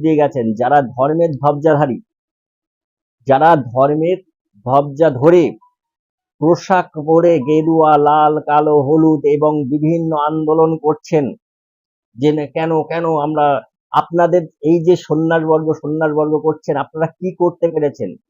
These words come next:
সমাজের জন্য কি দিতে পেরেছেন? ভারতবর্ষের জন্য কি দিতে পেরেছেন? ভারতবর্ষের জন্য কিচ্ছু দিতে পারছেন না। দেখুন আজকে বিদ্যুৎ অন্য কেউ আবিষ্কার করছে, তিনি তিলক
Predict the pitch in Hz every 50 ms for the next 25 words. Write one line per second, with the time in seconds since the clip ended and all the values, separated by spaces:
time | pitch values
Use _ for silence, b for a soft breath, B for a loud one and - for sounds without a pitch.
0 | _ _ _ 165 151 156 165 170 160 175 170 156 147 165 170 170 170 160 160 -
1 | 175 185 170 180 175 185 185 165 175 170 170 170 165 - 160 139 110 - - _
2 | _ _ _ _ _ _ - 127 151 175 180 165 180 180 180 - - - 190 180
3 | 151 165 175 175 180 180 175 - - 202 180 175 175 185 180 156 170 - 175 165
4 | 165 160 139 107 104 110 127 143 156 160 156 156 160 160 151 - - 165 147 139
5 | 143 156 156 160 156 - - 170 165 - - 165 156 156 143 151 135 135 131 131
6 | - - 127 110 101 85 69 - _ _ _ _ _ _ _ _ _ _ _ _
7 | _ _ _ _ _ _ _ _ _ _ _ _ _ _ _ _ _ _ _ _
8 | _ _ _ _ _ _ 147 165 170 185 185 156 139 - 135 151 175 170 - _
9 | - 196 185 156 143 160 170 175 165 160 165 190 196 - - _ _ _ _ _
10 | _ _ _ - 160 175 180 180 185 175 180 185 175 165 160 160 160 - 170 151
11 | 165 165 - 175 170 170 165 156 160 165 147 160 156 156 160 160 156